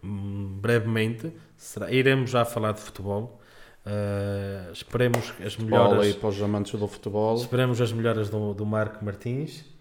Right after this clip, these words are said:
Speaker 1: que ele recupera bem, para depois então brevemente também pormos no ar esse podcast.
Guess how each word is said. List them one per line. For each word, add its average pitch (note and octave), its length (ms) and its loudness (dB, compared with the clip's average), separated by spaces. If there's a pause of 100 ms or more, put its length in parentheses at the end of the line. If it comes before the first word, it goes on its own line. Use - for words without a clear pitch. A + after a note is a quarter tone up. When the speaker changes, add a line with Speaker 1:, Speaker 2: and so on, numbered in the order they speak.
(380)
Speaker 1:
que - 80 -14
ele G2 80 -10
recupera G#2 400 -4
bem, G#2 300 -2 (320)
para G#2+ 120 -6
depois G#2 240 -2
então G#2 480 -4
brevemente G#2+ 680 -2
também G#2+ 240 -4
pormos G#2 360 -4
no G#2 100 -2
ar G2+ 120 -2
esse G2+ 300 -10 (180)
podcast. - 580 -8